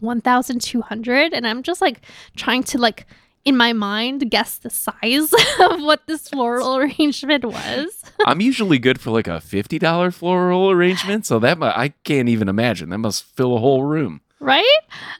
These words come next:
Speaker 1: Um, she also accepted a very nice gift from Condé Nast, which, uh, had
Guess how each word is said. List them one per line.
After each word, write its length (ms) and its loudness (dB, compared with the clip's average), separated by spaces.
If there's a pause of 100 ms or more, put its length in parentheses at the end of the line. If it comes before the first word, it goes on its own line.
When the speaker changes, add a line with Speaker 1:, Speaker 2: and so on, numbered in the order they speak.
(100)
Speaker 1:
Um, 360 2
she 240 -6
also 440 4
accepted 460 0
a 120 -4
very 240 2
nice 260 2
gift 240 -4
from 160 0
Condé 420 0
Nast, 560 2
which, 340 -2
uh, 320 -2
had 460 -4